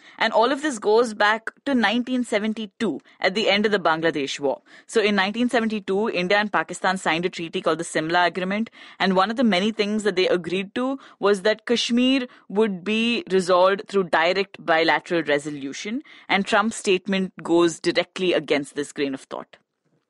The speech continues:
Now, on a more cheerful note, India successfully launched Chandrayaan two on the twenty-second of July on a mission to the south of the moon. Now, it's been put on hold due to a technical glitch a week earlier.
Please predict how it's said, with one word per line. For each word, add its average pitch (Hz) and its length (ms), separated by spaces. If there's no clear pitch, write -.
Now, 190 220
on 190 180
a 190 40
more 190 480
cheerful 175 520
note, 156 340
India 220 260
successfully 233 640
launched 185 400
Chandrayaan 165 640
two 170 340
on 170 140
the 160 80
twenty-second 160 520
of 147 120
July 147 460
on 196 120
a 208 60
mission 214 300
to 262 60
the 240 100
south 240 360
of 220 120
the 185 80
moon. 131 320
Now, 214 180
it's 226 200
been 311 300
put 254 180
on 262 140
hold 202 280
due 196 140
to 220 100
a 202 80
technical 202 560
glitch 165 400
a 180 80
week 170 440
earlier. 143 540